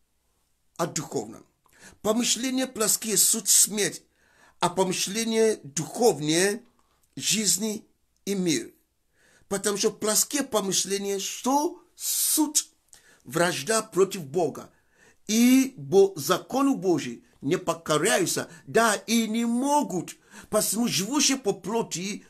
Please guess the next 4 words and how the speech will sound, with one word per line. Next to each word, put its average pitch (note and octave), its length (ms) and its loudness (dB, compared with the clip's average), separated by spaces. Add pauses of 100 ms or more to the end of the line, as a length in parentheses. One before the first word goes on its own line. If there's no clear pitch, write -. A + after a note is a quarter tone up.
(220)
Богу C4 420 2
угодить E3+ 640 -2 (200)
не G3+ 120 -2
могут. F#3 600 0